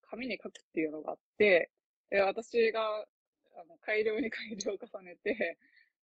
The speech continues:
あの、今でも使っている毎朝書くジャーナリングのテンプレートを無料でプレゼントしてるので、えっと、もし興味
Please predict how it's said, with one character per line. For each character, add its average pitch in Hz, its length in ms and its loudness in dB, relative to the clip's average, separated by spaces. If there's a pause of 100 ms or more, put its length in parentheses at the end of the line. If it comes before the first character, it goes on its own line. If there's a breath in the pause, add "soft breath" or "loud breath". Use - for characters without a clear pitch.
(140)
あ 165 100 -8
の、 160 160 -14
今 208 200 -2
で 165 80 -4
も 160 160 -12 (100)
使 - 100 0
っ 170 60 0
て - 220 -4
い 170 100 2
る 170 240 0
毎 214 200 4
朝 175 220 -2
書 180 100 -12
く 180 240 -6
ジ 180 80 -2
ャ 180 100 4
ー 185 40 -4
ナ 180 120 -2
リ 180 120 -2
ン 180 100 -10
グ 180 100 -6
の 170 100 -10
テ 185 120 -10
ン 190 100 -8
プ 190 80 -2
レ 180 160 4
ー - 60 -6
ト - 80 -8
を - 380 -6
無 165 120 -8
料 180 200 -2
で 180 100 -4
プ - 100 -6
レ 185 100 0
ゼ 175 80 -4
ン 156 60 -10 (160)
ト 151 80 -16
し - 160 -20
て 160 80 -2
る 160 140 0
の 151 120 -14
で、 160 300 0 (480)
え - 40 -16
っ - 20 -14
と、 175 120 -4
も 240 120 4
し 180 180 2
興 180 240 2
味 160 80 -2